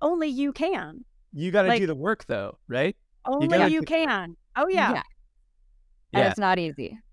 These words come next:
Speaker 2: Right.
Speaker 1: Yeah,
Speaker 2: It's
Speaker 1: but
Speaker 2: not
Speaker 1: that's
Speaker 2: easy.
Speaker 1: the
Speaker 2: It's scary. Can be.
Speaker 1: Yeah. Yeah. But that's why we love to share these stories that say just, you know, normal people living their lives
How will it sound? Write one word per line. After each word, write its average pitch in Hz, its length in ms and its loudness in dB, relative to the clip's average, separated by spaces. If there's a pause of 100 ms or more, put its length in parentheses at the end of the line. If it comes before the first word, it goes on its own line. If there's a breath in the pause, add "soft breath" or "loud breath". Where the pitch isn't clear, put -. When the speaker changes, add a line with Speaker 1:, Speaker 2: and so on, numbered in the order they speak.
(560)
Speaker 2:
Right. 185 220 4
Speaker 1:
Yeah, 285 140 4
Speaker 2:
It's 208 40 6
Speaker 1:
but 196 200 2
Speaker 2:
not - 0 -
Speaker 1:
that's 254 240 4
Speaker 2:
easy. 220 180 -2
Speaker 1:
the 262 260 -2 (220)
Speaker 2:
It's - 100 -18
scary. 127 460 -2 (520)
Can 185 180 0
be. 98 160 -2
Speaker 1:
Yeah. 208 220 2 (960)
Yeah. 233 300 0
But 226 100 -4
that's 285 200 0
why 339 60 -2
we 302 120 -2
love 262 220 0
to 302 100 -4
share 254 240 0
these 240 160 -4
stories 226 680 -2
that 214 180 -4
say 208 240 -4
just, 233 320 -4
you 220 100 -4
know, 190 60 0
normal 226 380 -2
people 233 360 -4
living 202 240 -2
their 202 120 0
lives 180 600 -2